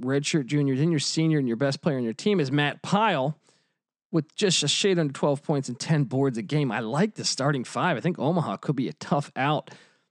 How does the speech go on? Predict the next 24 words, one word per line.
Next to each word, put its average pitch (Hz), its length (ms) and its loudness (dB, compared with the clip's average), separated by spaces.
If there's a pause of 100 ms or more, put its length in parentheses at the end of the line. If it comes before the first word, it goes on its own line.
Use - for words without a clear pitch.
(140)
Even 226 200 2
on 208 100 2
the 135 100 0
bench, 156 380 0
you 120 60 -4
see 143 160 0
some 123 220 -2
depth 139 380 -2
with 131 180 0
redshirt 131 380 0
junior 131 300 0
Marco 127 380 0
Smith. 151 540 0 (580)
And 117 80 -2
after 127 200 -2
that, 139 180 0
you 123 60 -8
get 139 140 0
a 135 40 0
little 131 220 0
younger. 123 520 0 (240)
Go 117 120 0
Darius 139 640 0
Hughes, 165 440 4